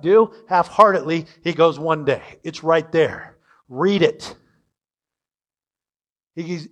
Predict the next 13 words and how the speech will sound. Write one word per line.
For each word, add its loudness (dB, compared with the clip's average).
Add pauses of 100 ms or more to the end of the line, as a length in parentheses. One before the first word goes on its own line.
by 0
going 0
a 0
day's -2
journey -6
into -8
the -2
city, -2
and 0
he -2
proclaims -4
this, 2 (360)
"Forty 2